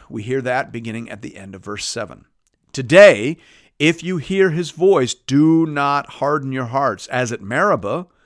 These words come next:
as on the day at Massah in the wilderness, when your fathers put me to the test and put me to the proof, though they had seen my work.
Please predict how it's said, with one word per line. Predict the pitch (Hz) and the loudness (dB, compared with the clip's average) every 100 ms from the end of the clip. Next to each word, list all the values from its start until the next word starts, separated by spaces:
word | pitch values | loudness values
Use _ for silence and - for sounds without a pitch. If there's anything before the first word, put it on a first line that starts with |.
| _ _ _ _ | _ _ _ _
as | 120 135 | -2 -2
on | 123 131 131 | -2 -4 -4
the | 113 | -4
day | 120 127 | -2 -4
at | 107 107 | -4 -10
Massah | 110 117 139 160 - 127 170 | -10 -4 -2 -2 -2 -4 -6
in | - 110 | -10 -10
the | 95 | -6
wilderness, | 123 190 160 117 143 - | -2 -2 -2 -6 -8 -12
when | 110 113 | -14 -12
your | 104 | -12
fathers | - 123 170 180 156 | -2 2 2 0 -4
put | - 156 | -6 -10
me | 151 131 | -8 -12
to | 127 | -12
the | 113 | -16
test | - 123 131 - | -10 -8 -8 -12
and | 107 - | -16 -6
put | 175 | -6
me | 147 123 | -6 -10
to | 127 | -8
the | 107 | -10
proof, | - 143 147 143 _ _ _ _ _ _ _ | -6 -4 -2 -6 _ _ _ _ _ _ _
though | 101 147 202 214 | 0 8 10 12
they | 175 147 | 10 6
had | 135 123 | 2 -4
seen | - 147 151 143 | -8 -6 -6 -4
my | 113 | -4
work. | 101 104 139 190 - | -6 -2 -2 -2 -8